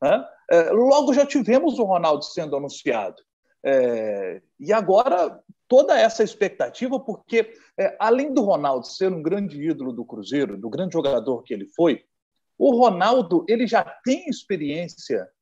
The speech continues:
sabe, com o clube empresa, pela experiência que ele já tem no Valladolid da Espanha. Então, acho que esse é um ponto muito importante.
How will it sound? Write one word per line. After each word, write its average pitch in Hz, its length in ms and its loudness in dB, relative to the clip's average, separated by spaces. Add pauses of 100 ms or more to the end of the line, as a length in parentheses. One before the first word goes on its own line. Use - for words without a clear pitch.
(340)
sabe, 160 340 -2
com 160 160 0
o 139 60 -8
clube 135 220 -2
empresa, 113 560 -6 (500)
pela 139 220 4
experiência 135 420 -4
que - 100 -12
ele 156 120 -2
já 175 120 -2
tem 202 140 -6
no 214 100 -6
Valladolid 233 540 0
da 269 80 -4
Espanha. 247 560 -4 (280)
Então, 226 240 -4
acho 240 200 -6
que 233 80 -8
esse 262 340 -4
é 240 40 0
um 196 120 -4
ponto 220 300 -6
muito 190 500 -4
importante. 135 720 -10